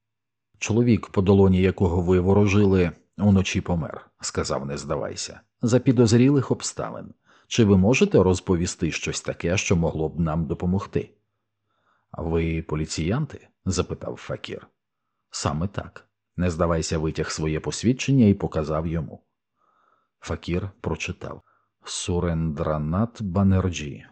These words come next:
сержант? Ба, кобало! Як його вбили?» «Ми точно не знаємо, що його вбили», втрутився я. «Він міг померти природною смертю».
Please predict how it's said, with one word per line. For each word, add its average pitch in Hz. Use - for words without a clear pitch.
сержант? 95
Ба, 87
кобало! 113
Як 82
його 92
вбили?» 113
«Ми 107
точно 135
не 123
знаємо, 78
що -
його 71
вбили», 78
втрутився -
я. -
«Він 151
міг 151
померти 123
природною 113
смертю». -